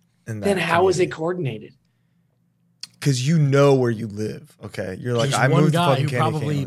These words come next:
Speaker 1: Lane."
Speaker 3: moved or something, and that's why it's falling apart.
Speaker 1: One fu-, yeah, the guy,
Speaker 3: There's, like,
Speaker 1: he, or
Speaker 3: one
Speaker 2: The guy who went
Speaker 3: household.
Speaker 2: door to door.
Speaker 1: Yeah.
Speaker 3: It's like, "Listen,
Speaker 1: Santa
Speaker 3: motherfucker."
Speaker 1: moved.
Speaker 3: <laughs>
Speaker 1: Straight up. So, R J C,
Speaker 2: Well, I'm
Speaker 1: what
Speaker 2: excited for us to go this year together,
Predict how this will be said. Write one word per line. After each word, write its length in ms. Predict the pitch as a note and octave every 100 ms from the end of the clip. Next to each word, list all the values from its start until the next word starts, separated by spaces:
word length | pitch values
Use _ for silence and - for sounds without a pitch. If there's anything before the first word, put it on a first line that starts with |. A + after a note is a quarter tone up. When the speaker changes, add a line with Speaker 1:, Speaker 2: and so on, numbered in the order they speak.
| A#2
Speaker 1:
Lane." 80 |
Speaker 3:
moved 360 | B2 C3+ D3+ A2+
or 60 | A2+
something, 360 | - A2+ G#2+
and 80 | G#2+
that's 160 | A2+ -
why 100 | A2+
it's 120 | G#2
falling 300 | B2+ A2+ G#2+
apart. 160 | A2 B2+
Speaker 1:
One 300 | D3 D#3 D3
fu-, 180 | D#3+ C#3
yeah, 200 | C3+ A2+
the 200 | B2 B2
guy, 300 | A#2 A#2+ A2
Speaker 3:
There's, 80 | B2+
like, 80 | C#3+
Speaker 1:
he, 80 |
or 160 | D3+ C3
Speaker 3:
one 320 | C3 D#3+ E3+
Speaker 2:
The 60 | E3+
guy 200 | C#3+ C#3+
who 120 | D3+
went 160 | C#3+ C3+
Speaker 3:
household. 40 |
Speaker 2:
door 160 | C3 B2
to 100 | A#2+
door. 340 | A#2 A#2 C#3+ -
Speaker 1:
Yeah. 220 | C3 - _
Speaker 3:
It's 100 | -
like, 180 | - A#2
"Listen, 80 | C3
Speaker 1:
Santa 220 | B2+ A#2
Speaker 3:
motherfucker." 560 | A2+ A#2 C#3+ B2 A2+ G#2 -
Speaker 1:
moved. 480 | F#3+ F3+ G#3 A3+ F3+ -
Speaker 3:
<laughs> 180 | - -
Speaker 1:
Straight 240 | - A2
up. 180 | G#2+ - _ _ _ _ _ _ _ _ _ _ _
So, 120 | -
R 160 | C#3+ D#3+
J 60 |
C, 200 | E3+ A#2+ A#2+
Speaker 2:
Well, 80 |
I'm 60 | C3
Speaker 1:
what 40 | -
Speaker 2:
excited 400 | D3 D#3+ E3 D3+
for 100 | D#3
us 120 | D3+
to 80 | D#3
go 180 | C#3+ C3+
this 260 | B2 A#2 -
year 180 | G#2
together, 380 | G2+ A#2 A2+ A2